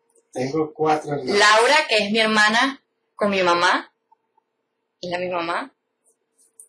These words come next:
Speaker 1: Laura.
Speaker 2: Daniela y Román, del segundo matrimonio de mi papá.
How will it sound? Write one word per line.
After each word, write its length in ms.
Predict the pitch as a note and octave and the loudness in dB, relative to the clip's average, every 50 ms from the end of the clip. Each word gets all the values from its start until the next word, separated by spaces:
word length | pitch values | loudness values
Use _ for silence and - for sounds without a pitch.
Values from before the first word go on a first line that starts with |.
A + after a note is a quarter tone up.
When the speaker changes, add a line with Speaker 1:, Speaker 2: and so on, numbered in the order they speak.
| _ _ _ _ _ | _ _ _ _ _
Speaker 1:
Laura. 500 | - - - - - - - - - - _ _ _ _ _ _ _ _ _ _ _ _ _ _ _ _ _ _ _ _ _ _ - | -16 -14 -12 -12 -12 -12 -14 -16 -18 -20 _ _ _ _ _ _ _ _ _ _ _ _ _ _ _ _ _ _ _ _ _ _ -16
Speaker 2:
Daniela 640 | - F3+ F#3 F#3 F#3 F#3+ F#3+ F#3+ F#3+ F#3+ G3+ G#3 G#3+ | -8 -2 0 2 2 2 0 0 0 0 0 -2 -2
y 60 | A3 | -2
Román, 580 | G#3 G3 G3 F#3+ F#3 F#3+ G3 G#3+ B3 C#4 C#4 - _ _ _ _ _ _ _ _ _ _ _ _ _ _ _ _ _ _ _ _ _ _ _ _ _ _ _ _ _ _ _ _ _ _ _ _ _ _ | -4 -4 -4 -2 -2 -2 -2 -2 -4 -6 -10 -12 _ _ _ _ _ _ _ _ _ _ _ _ _ _ _ _ _ _ _ _ _ _ _ _ _ _ _ _ _ _ _ _ _ _ _ _ _ _
del 260 | _ - - F#3 F3+ F3+ | _ -8 -2 0 0 0
segundo 340 | - F#3 F3+ F3+ F#3 F#3 | 0 -2 -2 -2 -2 -2
matrimonio 480 | F#3+ G3 G3 F#3+ F3+ F3+ F3+ F3+ F#3 F#3 | -2 -2 -2 -2 -2 -4 -4 -2 -4 -4
de 80 | G3 G3 | -4 -2
mi 40 | |
papá. 400 | F3+ F3+ F3+ F#3+ G3+ B3+ C4+ C4+ | -4 -2 -2 -2 -2 -2 -4 -8